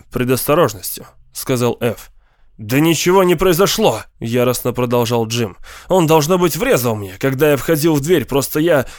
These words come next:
на минуту отключился. Ну, может, лёгкое сотрясение мозга". Нора кивнула. "Просто,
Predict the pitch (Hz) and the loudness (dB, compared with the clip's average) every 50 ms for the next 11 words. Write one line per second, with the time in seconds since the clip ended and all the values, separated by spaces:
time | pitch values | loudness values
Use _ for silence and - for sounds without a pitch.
0 | - - - 117 117 123 139 147 143 143 156 165 190 208 190 - - 127 123 117 | -20 -20 -18 -16 -8 -4 0 2 2 4 4 4 4 4 4 4 2 0 0 0
1 | - - 175 180 - - 214 139 - - - - 123 185 202 185 202 202 180 214 | 0 -2 -2 -2 0 -2 -2 -2 -4 -6 -6 -2 0 2 2 4 2 2 2 0
2 | 170 - - 196 196 180 180 175 - - 196 185 - 180 - 175 165 - - 156 | -4 -6 -6 -2 2 4 4 2 2 0 -2 -2 -2 -2 -2 -2 -2 0 0 0
3 | 165 175 170 156 135 131 135 135 123 113 120 101 - - - _ _ _ _ _ | 2 2 2 2 2 2 2 0 0 -2 -4 -4 -6 -12 -20 _ _ _ _ _
4 | - - 113 123 127 123 123 120 - - 131 127 127 127 117 104 92 - - - | -12 -6 -2 0 0 2 0 0 -2 -4 -4 -2 -2 -2 -2 -4 -6 -10 -14 -20
5 | _ _ _ _ _ - 147 147 151 143 143 - - 143 147 147 139 139 | _ _ _ _ _ -8 -4 -2 -2 -2 -2 -2 -2 -2 0 0 -2 -4